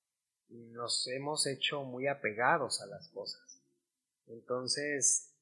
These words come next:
volvemos a la misma, ¿no? Yo tengo mi carro nuevo, yo tengo mi pareja y hago un apego.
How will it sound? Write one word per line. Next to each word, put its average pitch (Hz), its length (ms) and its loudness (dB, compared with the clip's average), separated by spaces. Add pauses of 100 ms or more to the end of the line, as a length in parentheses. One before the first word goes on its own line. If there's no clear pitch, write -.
volvemos 120 640 -2
a 127 80 -2
la 113 140 2
misma, 139 480 0
¿no? 135 200 -2
Yo 139 140 0
tengo 139 180 -2
mi 127 140 -2
carro 123 260 4
nuevo, 127 200 4
yo 127 120 2
tengo 127 200 2
mi 120 140 0
pareja 117 460 2
y 127 100 2
hago 120 180 2
un 123 120 -6
apego. 123 460 -2